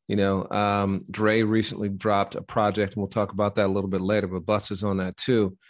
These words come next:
And it's a reminder of the great music I'm sure those dudes have in the chamber. You know, we only got a little bit, a taste, but I bet you they've got twenty, thirty songs. And so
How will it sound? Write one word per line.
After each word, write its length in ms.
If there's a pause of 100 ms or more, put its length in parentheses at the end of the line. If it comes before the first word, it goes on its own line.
(480)
And 200
it's 140
a 40
reminder 460
of 80
the 60
great 340
music 420
I'm 120
sure 220
those 200
dudes 240
have 220
in 40
the 80
chamber. 540
You 80
know, 100
we 120
only 160
got 240
a 20
little 320
bit, 220
a 60
taste, 480
but 100
I 80
bet 320
you 120
they've 220
got 320
twenty, 300
thirty 260
songs. 540
And 100
so 400